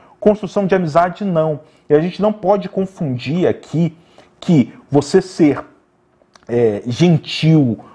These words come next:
você acolher, você ser, ah, humano no trato com o outro, não configura a constituição de uma relação de amizade.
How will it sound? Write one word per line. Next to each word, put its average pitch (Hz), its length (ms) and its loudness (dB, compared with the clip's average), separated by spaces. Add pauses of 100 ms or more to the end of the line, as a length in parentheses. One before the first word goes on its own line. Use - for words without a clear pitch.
(120)
você 143 500 0
acolher, 143 840 0 (240)
você 131 300 -2
ser, 156 680 2 (260)
ah, 120 1040 2
humano 160 800 2
no 131 200 -4
trato 120 440 -2
com 113 140 -10
o 104 100 -6
outro, 147 520 -2 (260)
não 185 240 2
configura 190 640 0
a 180 40 0
constituição 165 680 -6
de 143 100 -6
uma 156 280 -2 (140)
relação 147 500 0
de 139 140 -4
amizade. 117 1040 -4